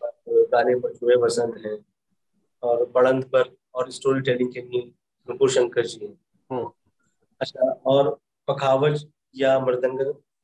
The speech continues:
Speaker 1: मृदंगम हम रखते हैं, वो रखते हैं कि अगर मान लीजिए साउथ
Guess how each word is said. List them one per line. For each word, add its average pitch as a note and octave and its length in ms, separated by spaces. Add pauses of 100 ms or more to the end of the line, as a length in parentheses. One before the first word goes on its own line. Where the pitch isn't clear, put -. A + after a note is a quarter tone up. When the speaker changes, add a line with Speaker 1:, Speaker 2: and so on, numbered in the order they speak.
(160)
Speaker 1:
मृदंगम A#2+ 540
हम A#2+ 160
रखते - 240
हैं, A#2 120 (500)
वो E3+ 480
रखते D3 360
हैं F3+ 200
कि F3+ 160
अगर E3+ 340
मान D3 220
लीजिए D3+ 220
साउथ C#3 360